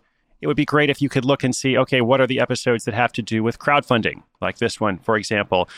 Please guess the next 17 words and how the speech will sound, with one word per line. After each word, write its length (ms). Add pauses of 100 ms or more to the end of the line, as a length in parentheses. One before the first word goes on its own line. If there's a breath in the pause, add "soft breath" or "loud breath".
(160 loud breath)
What 160
are 20
the 120
episodes 440
that 80
have 200
to 80
do 220
with 220
a 80
physical 400
product, 520 (100)
like 180
this 220
one, 240
for 160
example? 520